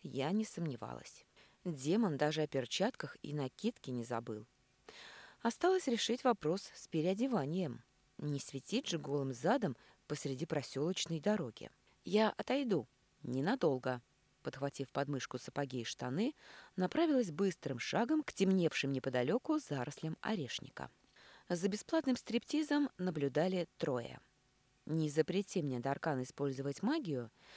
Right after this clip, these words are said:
я бы мужиков бандитской наружности за тридцать шагов почувствовала».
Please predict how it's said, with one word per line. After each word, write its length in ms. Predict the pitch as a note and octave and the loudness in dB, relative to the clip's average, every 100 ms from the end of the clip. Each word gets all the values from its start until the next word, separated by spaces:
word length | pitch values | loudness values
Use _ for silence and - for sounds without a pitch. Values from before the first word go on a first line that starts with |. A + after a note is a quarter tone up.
| - - - | -20 -20 -6
я 260 | F#3 G3+ E4+ | -2 2 2
бы 220 | G#3+ A#2+ B2 | 0 -2 -2
мужиков 520 | E3 F#3 - D#3 C3 | 0 0 0 -4 2
бандитской 500 | D#3+ F#3+ D3 - C3+ | 2 2 -2 -4 -2
наружности 800 | D#3+ G#3+ D#3 A#2 A#2 - - - _ | 0 2 0 -4 -10 -12 -18 -18 _
за 240 | C#3+ D3 D3 | -6 -2 0
тридцать 400 | A3 C4+ - A3 | 0 0 -2 2
шагов 400 | - C#4+ D4 - | 2 4 2 2
почувствовала». 880 | B2 - C3+ A#2 - A#2 A2+ A2 | -8 -6 -8 -8 -16 -14 -14 -16